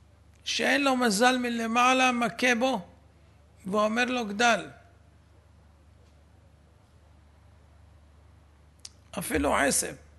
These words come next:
יש בו כוח רוחני, יש כוח עליון, יש מלאך, יש מזל, יש השפעה שמושפעת מלמעלה,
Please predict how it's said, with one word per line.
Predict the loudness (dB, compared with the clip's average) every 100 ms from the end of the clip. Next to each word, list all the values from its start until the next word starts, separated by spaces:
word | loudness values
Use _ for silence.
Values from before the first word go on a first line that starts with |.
| -20 -20 -20 -20 -20 -20 -20 -20 -20 -20 -20 -20 -20 -20 -20 -20 -20 -20 -20 -20 -20 _ _ _ _ -20 _ -6
יש | 0 2 2
בו | -2 2
כוח | 4 4 2
רוחני, | 0 -2 -2 -2 -6 -12 -20 -20 -20 -20 -20 -20 -20 -20 -18 -8
יש | -6 -2
כוח | 0 0 2
עליון, | -2 -2 -4 -4 -10 -20 -20 -20 -20 -20 -20 -20 -8
יש | -6 -2
מלאך, | 0 0 0 -2 -6 -18 -20 -20 -20 -20 -20 -16
יש | -8 -4
מזל, | -2 -2 2 2 0 -6 -20 -20 -20 -20 -20 -8
יש | -4 -2
השפעה | -2 -2 0 4 4 2 -2 -18 -20 -20 -14
שמושפעת | -10 -6 -6 -6 0 2 2
מלמעלה, | 0 -6 -6 -4 -2 0 0